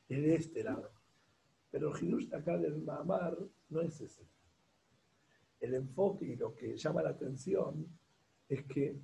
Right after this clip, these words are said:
no es que esté intentando el Rebbe decirnos, "Quédate tranquilo, todo va a estar bien", y, eh, de alguna forma nada puede apagar el, la emuná y el amor a Hashem.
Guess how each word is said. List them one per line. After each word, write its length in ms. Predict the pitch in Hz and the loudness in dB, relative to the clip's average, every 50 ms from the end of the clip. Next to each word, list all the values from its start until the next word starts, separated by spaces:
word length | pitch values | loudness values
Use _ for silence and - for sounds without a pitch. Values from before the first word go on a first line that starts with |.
| - _ _ _ _ _ - | -14 _ _ _ _ _ -2
no 180 | 147 156 185 | 2 2 2
es 120 | 190 190 - | 2 2 0
que 120 | - - | -6 -6
esté 140 | - - 131 | -2 -2 -2
intentando 1000 | 135 139 - - 123 120 123 123 - 156 147 151 151 147 151 151 147 147 - - _ _ _ | 0 0 -2 -2 -2 -2 -2 -2 0 0 2 2 4 4 4 2 2 0 -2 -8 _ _ _
el 160 | - 127 120 127 | -8 -8 -6 -4
Rebbe 520 | 131 139 143 143 143 139 139 - 151 143 143 - _ - | -2 0 2 2 2 2 2 0 -2 -6 -10 -18 _ -10
decirnos, 840 | 107 107 - - 151 143 135 139 131 127 123 - 117 120 - - - _ _ _ _ _ _ _ _ - | -10 -10 -6 -4 -2 -2 0 0 -2 -4 -4 -4 -6 -8 -14 -18 -20 _ _ _ _ _ _ _ _ -4
"Quédate 280 | - 131 131 - 143 | -2 0 0 0 0
tranquilo, 460 | 143 135 127 123 123 143 143 143 127 | -2 -2 -2 -2 -2 -2 0 0 -2
todo 220 | - 151 - 131 127 | -2 -2 0 0 0
va 80 | 117 | 0
a 20 | 120 | -2
estar 220 | - - 113 110 | -2 -2 -4 -2
bien", 560 | 120 139 151 151 151 147 147 143 139 135 135 - - - - - _ - - | -2 0 0 2 2 2 2 2 0 -2 -4 -6 -10 -14 -16 -18 _ -8 -4
y, 440 | 139 135 135 135 135 127 - - - 107 | 0 2 2 2 2 2 0 -2 -4 -4
eh, 340 | 113 117 113 110 107 110 - - - _ _ _ _ _ _ _ _ _ _ _ _ _ _ _ _ _ _ _ _ _ _ _ _ _ - | -6 -6 -6 -8 -10 -10 -12 -16 -20 _ _ _ _ _ _ _ _ _ _ _ _ _ _ _ _ _ _ _ _ _ _ _ _ _ -12
de 100 | 127 - | -8 -6
alguna 320 | - 127 131 143 143 - | -4 -2 0 0 0 -2
forma 640 | - - - 143 143 135 127 127 127 120 117 113 - - _ _ _ _ _ _ _ _ | 0 2 4 6 6 6 6 4 4 2 0 -2 -4 -10 _ _ _ _ _ _ _ _
nada 500 | 135 131 135 135 135 143 143 143 135 - | -6 -4 -4 -2 -2 -2 -2 -4 -6 -6
puede 180 | 135 156 151 139 | -4 -4 -2 -2
apagar 480 | 127 - - - 139 147 156 156 143 | -4 -4 -6 -6 -6 -6 -8 -8 -8
el, 320 | 135 123 123 123 113 113 - - _ - | -10 -10 -12 -12 -14 -16 -16 -20 _ -16
la 100 | - - | -12 -12
emuná 640 | 120 120 110 131 147 156 160 170 170 165 160 156 147 | -12 -10 -10 -4 2 4 4 6 6 6 4 4 2
y 80 | 135 127 | 2 0
el 100 | 123 120 | 0 -2
amor 240 | 120 135 160 - - | -2 -2 -2 -2 -2
a 40 | |
Hashem. 300 | - - - 165 160 160 | -2 -2 -2 -2 -2 -2